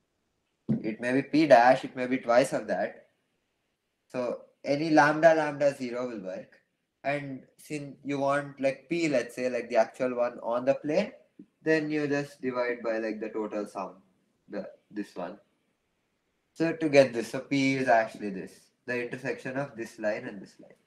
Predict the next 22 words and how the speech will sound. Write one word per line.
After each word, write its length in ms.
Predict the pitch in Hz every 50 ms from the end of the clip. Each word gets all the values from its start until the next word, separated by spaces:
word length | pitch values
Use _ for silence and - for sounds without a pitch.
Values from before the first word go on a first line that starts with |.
| _ _ _ _ _
right? 200 | 135 147 175 - - - _ _ _ _ _ _ _
So 140 | - 147 143
is 160 | 139 139 135
everybody 460 | 131 127 123 139 135 139 139 139 139
following 440 | - - 127 120 135 139 143 143 143
till 120 | - 147
here? 240 | 151 151 156 170 160 135
These 240 | 139 165 170 165 -
two 100 | 180 185
are 140 | 185 180
lines, 400 | 156 135 131 117 107 - - - - -
like, 180 | - - 92
the, 80 | 101 98
the 140 | 95 107 110
some 300 | - 123 113 117 120 117
linear 280 | 117 117 117 117 110
combination 540 | - - 107 104 110 110 107 104 - - 104 104
of 80 | 107 - _ _ _ _ _ _ _ _ _ _ _ _ -
x, 260 | 110 107 - - -
y, 140 | 101 95 92
and 160 | 92 92 -
z. 180 | - - -